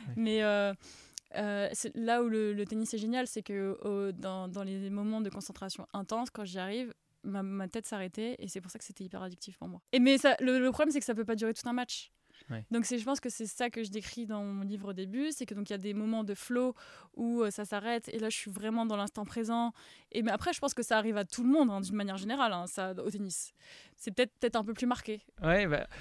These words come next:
Speaker 1: c'est vrai que je, je me, je pensais à, à des joueurs comme, euh, Djokovic ou Nadal. Djokovic, on, on l'appelle souvent, euh,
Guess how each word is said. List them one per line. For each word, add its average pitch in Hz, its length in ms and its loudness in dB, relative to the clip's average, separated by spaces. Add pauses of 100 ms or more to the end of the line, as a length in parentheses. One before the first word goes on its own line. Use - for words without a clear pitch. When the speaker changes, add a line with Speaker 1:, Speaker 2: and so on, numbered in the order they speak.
(140)
Speaker 1:
c'est - 140 2
vrai 226 40 2
que 170 160 8
je, 135 180 4
je 123 140 -2
me, 147 160 4
je - 60 0
pensais 170 320 2
à, 120 520 4
à 123 100 0
des 120 140 0
joueurs 139 260 2
comme, 120 220 0
euh, 117 100 0
Djokovic 135 500 0
ou 139 40 -2
Nadal. 127 520 0
Djokovic, 127 480 -2
on, 113 200 -4
on 120 40 -6
l'appelle 110 260 -4
souvent, 131 440 -2
euh, 101 500 -6